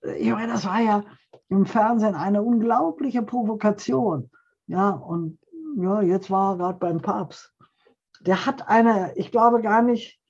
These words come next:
ob der sich den Busen hat machen lassen oder so, oder einen Teil jedenfalls.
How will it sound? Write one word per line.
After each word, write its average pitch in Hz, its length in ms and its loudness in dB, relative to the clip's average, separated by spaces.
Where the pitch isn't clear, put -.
ob 190 140 -8
der 214 120 0
sich 208 240 -4
den 196 280 0
Busen 233 400 0
hat 196 160 0
machen 220 340 0
lassen 254 340 0
oder 233 260 2
so, 233 220 0
oder 180 260 0
einen 170 220 -4
Teil 196 360 0
jedenfalls. 247 760 0